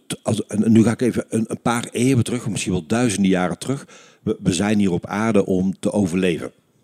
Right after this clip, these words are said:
Dat, dat is, dat is één, dat is het doel, het primaire doel. Om de soort mens voor te laten bestaan.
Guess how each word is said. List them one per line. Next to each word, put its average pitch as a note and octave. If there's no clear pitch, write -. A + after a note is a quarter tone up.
Dat, E2+
dat F2+
is, -
dat F2
is -
één, F#2+
dat F#2+
is G2
het G#2+
doel, G#2
het -
primaire G2+
doel. D#2+
Om E2+
de D#2+
soort A2+
mens G#2+
voor A#2+
te -
laten D2+
bestaan. -